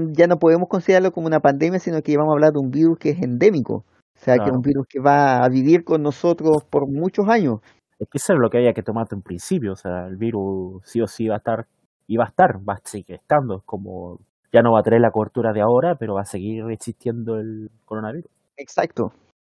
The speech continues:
Speaker 2: Lo que hacen las vacunas en realidad es evitar que es inmunizar a la gente, no que eviten, no que los que estaban contagiados se sanen, eso, para eso están los
Speaker 1: No,
Speaker 2: antivirales.
Speaker 1: evidentemente,
Speaker 2: Y
Speaker 1: pero,
Speaker 2: para que
Speaker 1: pero tam-
Speaker 2: exista un antiviral, uh, ahí sí que va a tardar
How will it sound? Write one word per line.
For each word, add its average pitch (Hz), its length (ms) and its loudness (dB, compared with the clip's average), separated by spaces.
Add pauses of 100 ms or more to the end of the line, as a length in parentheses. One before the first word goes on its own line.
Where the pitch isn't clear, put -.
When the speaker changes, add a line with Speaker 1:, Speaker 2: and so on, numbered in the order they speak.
(140)
Speaker 2:
Lo 113 140 4
que 110 140 2
hacen 123 280 4
las 127 160 0
vacunas 113 440 -4
en 127 60 -8
realidad 117 320 0
es - 180 -4
evitar 101 560 -4
que 90 420 -8
es - 180 -10
inmunizar 101 600 -6
a 95 60 -6
la 76 100 -8
gente, 180 420 -6
no 95 240 -8
que 123 80 -6
eviten, 123 420 -4 (420)
no 104 200 -2
que 120 100 -2
los 107 180 2
que - 80 -8
estaban 113 340 0
contagiados 107 520 -6
se - 80 -12
sanen, 113 420 -8
eso, - 180 -16
para 95 120 -6
eso 101 120 -16
están 104 180 -4
los 95 100 -4
Speaker 1:
No, 208 80 6
Speaker 2:
antivirales. 143 280 6
Speaker 1:
evidentemente, 170 520 4
Speaker 2:
Y - 20 2
Speaker 1:
pero, 123 260 6
Speaker 2:
para 123 200 6
que 127 80 -6
Speaker 1:
pero 131 140 4
tam- 135 120 4
Speaker 2:
exista 123 280 -2
un 113 80 4
antiviral, 110 680 2
uh, 110 180 -4
ahí 101 140 -2
sí - 180 -10
que - 100 -4
va 95 80 0
a 87 40 -4
tardar 90 420 -10